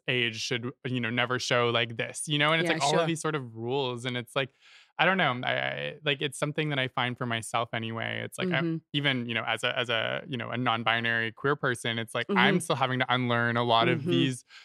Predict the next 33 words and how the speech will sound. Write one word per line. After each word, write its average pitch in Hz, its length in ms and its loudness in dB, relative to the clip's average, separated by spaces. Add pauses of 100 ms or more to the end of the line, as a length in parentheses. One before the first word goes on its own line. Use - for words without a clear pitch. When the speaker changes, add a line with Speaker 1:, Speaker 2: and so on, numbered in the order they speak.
(100)
Speaker 1:
sort 135 260 0
of 123 100 0
things, 151 260 2
or 139 60 2
just, 139 200 -2
like, 139 160 0
the 135 100 0
way 123 160 2
that 123 140 2
I'm, 120 120 2
like, 117 200 -2
thinking 131 480 -4
about 117 220 -6
people. 143 320 -10
'Cause, 123 200 -8
you 127 60 -4
know, 120 80 -6
sometimes 117 320 -6
I'll 110 100 0
look 123 160 -2
at 139 140 -6
someone, 117 260 0
like, 113 160 -2
wearing 120 320 0
something 110 400 -4
and 110 80 -4
I'm 113 60 -6
like, 120 160 -8
"Oh 110 100 -8
my 104 120 -8
God, 117 220 -6
like, 135 220 -8
they, 123 140 -4